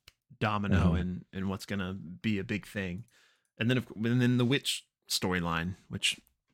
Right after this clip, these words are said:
Speaker 1: those two things might be tangentially connected, but at least right now, I don't think they're connected. Um,
Speaker 2: Yeah.
Speaker 1: uh, I did think of one other thing. It, uh, the Tamori, the Tamori that came in and spoke to Ursula on, I, I looked, you were right. That is,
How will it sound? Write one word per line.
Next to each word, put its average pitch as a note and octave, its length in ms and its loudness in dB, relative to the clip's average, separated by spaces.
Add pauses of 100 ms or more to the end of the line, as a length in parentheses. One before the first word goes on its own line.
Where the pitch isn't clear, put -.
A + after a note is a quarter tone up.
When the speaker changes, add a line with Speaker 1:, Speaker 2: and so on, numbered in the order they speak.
(420)
Speaker 1:
those D#3 220 2
two G3+ 140 6
things F3+ 200 6
might D3 160 6
be C3+ 100 4
tangentially B2+ 680 4
connected, G2 380 0
but G2 100 2
at F2+ 80 0
least A2 220 2
right G2+ 180 2
now, F2+ 260 0
I E2+ 40 -2
don't - 180 -6
think D#2 160 -12
they're C2+ 100 -8
connected. - 540 -16 (300)
Um, C2+ 320 -20
Speaker 2:
Yeah. D2+ 220 0 (1500)
Speaker 1:
uh, E2+ 340 -2
I - 80 4
did C3+ 160 8
think B2 140 6
of A2 60 6
one A2+ 140 4
other G2+ 140 2
thing. F#2+ 400 -6 (160)
It, A#2 120 -6 (140)
uh, G2+ 320 -6 (480)
the A#2 140 0
Tamori, A#2+ 640 4 (240)
the G2 260 -4 (200)
Tamori A2+ 240 4
that G2+ 120 2
came G2 200 0
in F#2+ 100 2
and F#2 80 -2
spoke F#2+ 200 -2
to F2 80 -2
Ursula F2+ 260 0
on, E2+ 240 -4 (120)
I, G#2+ 100 2
I G#2+ 160 4
looked, A#2+ 340 6
you B2 80 6
were B2+ 180 8
right. G#2+ 400 2 (180)
That G2+ 220 2
is, A#2+ 640 4